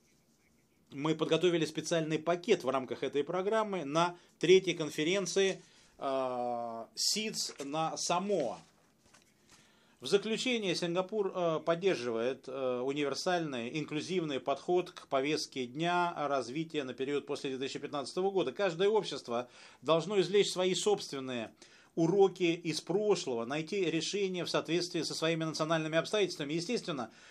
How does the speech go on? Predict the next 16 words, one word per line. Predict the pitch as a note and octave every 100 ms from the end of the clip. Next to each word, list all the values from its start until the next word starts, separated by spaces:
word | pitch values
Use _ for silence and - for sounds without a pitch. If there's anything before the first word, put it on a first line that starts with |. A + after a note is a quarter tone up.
| - -
могут | D3+ F#3+ F3 D3+
быть | E3+ E3+
разницы | D#3+ F3 E3 D#3+ - D#3
в |
подходах, | E3+ E3 A3 F#3 F3 D3+
но | D#3
мы | F3
не | F3
должны | E3+ E3 C3+ G3+ F#3+
терять | F3+ F3 F#3+ F3+
из | D#3 C#3
виду | G3+ E3 E3 E3 - - - D3+ -
общую | G#3+ A3 D#3+ - D#3 B2+ - - _
главную | C3+ C#3 F3+ F#3 E3 D3+ C#3 B2
цель, | - F#3+ F#3 G3 - _ _ _ _ _ _
а, | C3+ C3 C3 C3 B2